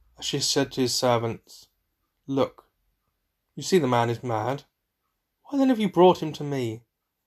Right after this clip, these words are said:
Do I lack madmen that you have brought this fellow to play the madman in my presence? Shall this fellow come into my house?" David left there and escaped to the cave of Adullam, when his brothers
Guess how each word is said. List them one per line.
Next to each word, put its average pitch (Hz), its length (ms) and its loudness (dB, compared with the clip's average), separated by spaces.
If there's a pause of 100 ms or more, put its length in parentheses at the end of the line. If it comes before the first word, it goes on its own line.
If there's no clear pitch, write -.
(280)
Do - 80 -4
I 185 80 6
lack 165 320 6
madmen 127 460 -2
that 156 120 -4
you 139 80 -2
have 127 140 -4
brought 139 260 0
this 135 160 -8
fellow 127 300 0
to 123 100 -16
play 135 260 -2
the 123 120 -4
madman 127 560 0
in 120 80 -4
my 120 120 0
presence? 120 680 -8 (420)
Shall - 140 -6
this 202 120 -2
fellow 165 300 6
come 151 200 0
into 131 200 -6
my 117 100 -4
house?" 117 600 -8 (920)
David 180 320 4
left 151 260 2
there 120 140 0
and 123 100 -4
escaped 139 360 -2
to 143 60 -6
the 139 60 -6
cave 131 520 -4 (160)
of 131 240 -8
Adullam, 117 520 -2 (520)
when 135 120 -6
his 135 160 -4
brothers 147 560 2